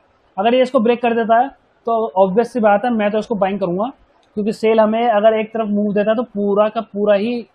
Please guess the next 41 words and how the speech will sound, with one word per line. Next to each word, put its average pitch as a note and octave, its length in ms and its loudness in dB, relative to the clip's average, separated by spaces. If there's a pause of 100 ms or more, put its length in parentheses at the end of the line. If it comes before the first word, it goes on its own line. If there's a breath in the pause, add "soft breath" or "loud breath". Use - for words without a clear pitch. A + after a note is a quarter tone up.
मतलब, G3+ 260 -4
अच्छा G3 220 -6
खासा G3+ 240 -6
move G#3 200 -2
दे F3+ 120 -4
जाता E3 180 -2
है, A3 120 -2
तीन G#3+ 160 -6
तीन, G#3+ 160 -6
चार F#3+ 180 -4
चार, G#3 160 -2
पाँच F#3+ 140 -6
पाँच F#3 160 -12
परसेंट F3+ 300 -14
का, A#3+ 120 -12 (520)
तो B3 120 4 (200)
बहुत F#3 300 -2 (160)
बड़ा G3+ 260 2
target A3+ 340 0
हो G3+ 40 -4
जाता F#3 220 -2
है A#3+ 60 -2
intraday G#3 360 -2
के E3+ 80 -6
लिए, E3 120 -4
और F3 200 -2
कोई A3 140 -2
stock G#3+ 260 -2
को - 80 -6
trade G3+ 280 -4
करने G#3+ 180 -6
की A#3 60 -4
जरूरत G3+ 280 -4
भी A3 60 -6
नहीं G#3+ 100 -4
पड़ती E3 260 -12
दोस्तों। D3+ 300 -12
तो - 840 -6
I G#3 100 4
hope A3 220 0
दोस्तों A#3 380 0